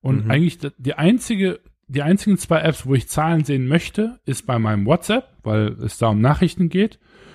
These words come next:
Speaker 1: und bei meinen E-Mails, weil ich das einfach beruflich brauche und wissen muss, ob ich jetzt eine E-Mail bekommen habe oder nicht.
Speaker 2: Ja.
Speaker 1: Aber ich möchte nicht bei LinkedIn, ich möchte nicht bei Instagram, bei YouTube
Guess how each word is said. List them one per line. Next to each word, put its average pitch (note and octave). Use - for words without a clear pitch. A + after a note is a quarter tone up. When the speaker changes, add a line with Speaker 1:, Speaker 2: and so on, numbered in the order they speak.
Speaker 1:
und D3
bei C#3
meinen C3+
E-Mails, A2+
weil A#2
ich G2+
das -
einfach A#2+
beruflich B2
brauche A#2+
und G#2+
wissen A#2
muss, A2
ob A2+
ich A2+
jetzt A2+
eine A#2+
E-Mail A2+
bekommen A2
habe G#2+
oder G#2+
nicht. G#2
Speaker 2:
Ja. A2
Speaker 1:
Aber A2+
ich G2+
möchte C3+
nicht -
bei A2+
LinkedIn, D#3+
ich C3+
möchte A#2
nicht G#2+
bei A#2
Instagram, C#3+
bei A#2
YouTube C#3+